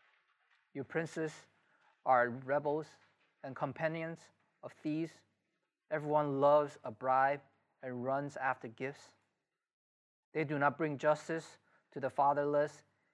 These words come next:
and the widow's cause does not come to them." Here the city is referring to Jerusalem. It's also a representation of Judah.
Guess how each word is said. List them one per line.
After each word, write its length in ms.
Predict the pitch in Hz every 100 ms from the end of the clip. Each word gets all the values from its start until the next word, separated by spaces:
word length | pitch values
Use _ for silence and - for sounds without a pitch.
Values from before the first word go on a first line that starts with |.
| _ _
and 160 | 139 131
the 80 |
widow's 360 | 127 151 160 160
cause 520 | - 151 147 147 143 _ _ _ -
does 240 | 127 -
not 260 | 139 135 127 _ _ _ -
come 260 | 143 139
to 140 | - 110
them." 240 | 113 127 _ _ _ _ _ _ _ _ _ _ _ _ _ _ _ _ _ _
Here 140 | 175 156
the 80 |
city 520 | 135 - 151 151 156 156 _ _ _ _ _ _ _ _ _ _ _
is 140 | 127
referring 400 | 160 127 151 147
to 320 | 143 139 131 131 _ _ _ _ _ _ -
Jerusalem. 680 | 151 135 143 175 160 160 175 _ _ _ _ _ _ _ _ _ _ _ _
It's 160 | 143 -
also 320 | 139 139 151
a 60 | 131
representation 920 | 127 120 127 127 120 - 143 - 143
of 200 | 117 107
Judah. 400 | - 123 139 165